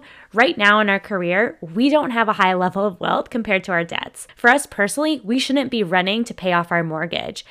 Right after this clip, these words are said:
right? It's at, like, two percent. For professionals further down their career,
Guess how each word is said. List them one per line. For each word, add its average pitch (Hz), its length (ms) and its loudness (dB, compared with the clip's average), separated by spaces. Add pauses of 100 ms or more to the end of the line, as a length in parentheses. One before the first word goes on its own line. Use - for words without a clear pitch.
(220)
right? 190 340 4
It's 196 220 -4
at, 185 220 2
like, 190 180 -4
two 185 160 -10
percent. - 480 -6 (220)
For - 180 2
professionals 254 720 0
further 214 280 2
down 190 180 0
their 185 120 -4
career, 330 640 0